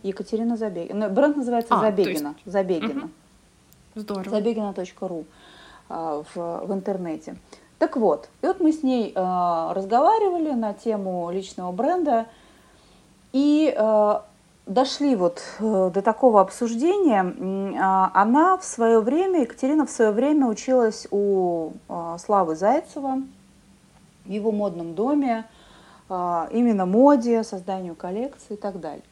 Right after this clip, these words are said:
Speaker 1: И мода диктует фэшн, фэшн-слой, фэшн-индустрия, наверное, даже это более правильное выражение, диктует то, что дизайнер должен создавать по две коллекции в год.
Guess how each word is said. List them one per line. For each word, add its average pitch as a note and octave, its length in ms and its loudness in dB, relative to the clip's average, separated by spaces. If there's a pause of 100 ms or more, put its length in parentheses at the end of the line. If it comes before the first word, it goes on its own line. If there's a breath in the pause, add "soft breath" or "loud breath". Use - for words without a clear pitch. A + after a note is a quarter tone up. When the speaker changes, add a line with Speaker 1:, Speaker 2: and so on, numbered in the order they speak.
(340)
Speaker 1:
И A3+ 520 0 (120)
мода F3 420 -2
диктует C#4 600 -4
фэшн, F3 560 -4 (680 soft breath)
фэшн-слой, C4 880 2
фэшн-индустрия, G3 1200 -4 (340)
наверное, F#3 600 -6
даже E3 260 -6
это D#3+ 180 -10
более D#3+ 280 -4
правильное A#3 580 -2
выражение, G3+ 640 -8
диктует D#4+ 640 0 (540 soft breath)
то, D#4 140 2
что - 200 -2 (260)
дизайнер C4+ 500 6
должен A3 340 2
создавать G#3+ 680 4 (140)
по G3 120 4
две G#3 240 -2
коллекции F#3 580 -4
в E3 100 -10
год. - 200 -12